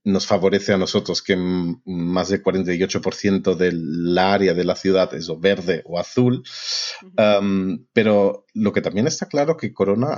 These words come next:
Speaker 1: ha traído algunos cambios que ya no se van a volver atrás. Por ejemplo, el tema, los museos en parte también están encantados de haber podido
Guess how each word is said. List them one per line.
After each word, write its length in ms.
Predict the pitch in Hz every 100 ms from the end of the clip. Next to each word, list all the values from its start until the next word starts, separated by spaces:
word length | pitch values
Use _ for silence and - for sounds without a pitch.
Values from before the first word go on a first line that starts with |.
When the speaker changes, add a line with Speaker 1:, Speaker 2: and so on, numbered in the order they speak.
| -
Speaker 1:
ha 140 | 101
traído 600 | - 107 110 110 123 127 -
algunos 1040 | 98 95 95 95 92 92 135 202 240 226
cambios 560 | - 110 117 131 175 -
que 220 | 117 101
ya 140 | 107
no 100 | 110
se 240 | 123 - 101
van 220 | 90 95
a 40 |
volver 280 | 92 87 90
atrás. 480 | 87 90 87 - -
Por 120 | 90 85
ejemplo, 520 | 98 90 - 98 92
el 160 | 90 -
tema, 340 | 107 120 131 127 - -
los 320 | - 98 - _ -
museos 520 | 101 104 - 110 131 135
en 100 | 117
parte 260 | 101 127
también 280 | 104 92 101
están 260 | 107 113 107
encantados 540 | 98 101 - 101 117
de 80 | 101
haber 420 | 90 101 101 -
podido 640 | 127 98 104 107 104 -